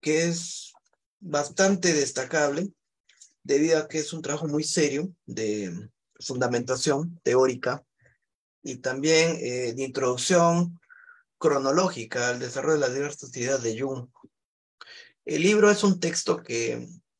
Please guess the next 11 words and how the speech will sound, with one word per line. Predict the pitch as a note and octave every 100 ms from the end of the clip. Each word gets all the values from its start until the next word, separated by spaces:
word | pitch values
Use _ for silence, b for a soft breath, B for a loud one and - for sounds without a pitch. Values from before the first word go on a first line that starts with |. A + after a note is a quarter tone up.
| _ _
que | E3
va | D3+ E3+
a |
agrupar | E3 D3+ - D3+ D#3 D#3 D3
el | C3+ A#2+
pensamiento | A#2+ B2 C3+ D3+ D#3
de | C#3
Jung | C3+ D3 C3+
en | B2
cinco | - D#3+ D3 B2
fases. | D3 B2+ - D#3+ E3+ -